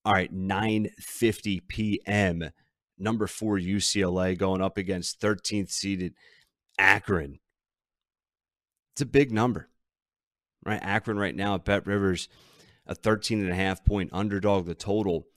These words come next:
set at one twenty-eight and a half. Akron likes to slow the game to not just a walk, barely a crawl. Uh, so they're gonna try and make it as ugly as possible.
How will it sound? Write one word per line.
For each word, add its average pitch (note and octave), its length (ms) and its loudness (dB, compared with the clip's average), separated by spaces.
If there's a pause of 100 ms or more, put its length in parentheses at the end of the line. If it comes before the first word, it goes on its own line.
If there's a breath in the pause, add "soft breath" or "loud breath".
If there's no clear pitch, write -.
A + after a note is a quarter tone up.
(140)
set G2+ 280 0
at D#2+ 180 -4
one G2 280 0
twenty-eight G2+ 760 0
and F2+ 120 -8
a D#2 40 -10
half. F2+ 420 -4
Akron G2+ 320 -2
likes F#2+ 180 -4
to E2 80 -8
slow G#2 260 -2
the F2+ 80 -4
game F#2 380 -2
to F2 360 -4 (420 soft breath)
not A#2 240 -4
just - 240 -4
a E2+ 40 -6
walk, F2+ 480 0 (180)
barely A2 380 0
a D2 80 -10
crawl. E2+ 600 -2 (680 soft breath)
Uh, - 220 -6
so - 180 -2
they're G2 180 0
gonna G#2 180 -2
try F#2+ 300 -2
and F2+ 240 -2 (340)
make G2 300 -4
it G2 80 -2
as F2 140 -4 (100)
ugly G#2+ 400 0
as F#2 140 -4
possible. F#2+ 720 -2